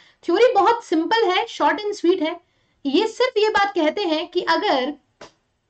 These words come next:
अ, एग्रीकल्चर के अंदर मेजर बेनिफिट्स लेने हैं तो जरूरी ये है कि हम उनकी लोकेशन को तय करें,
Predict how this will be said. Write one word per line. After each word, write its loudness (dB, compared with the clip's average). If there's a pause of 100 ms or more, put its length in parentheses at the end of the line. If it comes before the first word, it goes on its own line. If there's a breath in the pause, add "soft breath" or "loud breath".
(440)
अ, -6
एग्रीकल्चर 0
के -4
अंदर 0
मेजर -2
बेनिफिट्स -4
लेने -2
हैं -4 (460 soft breath)
तो 0
जरूरी 4
ये 2
है 0
कि -2
हम 0
उनकी 0
लोकेशन 0
को -4
तय -2
करें, -12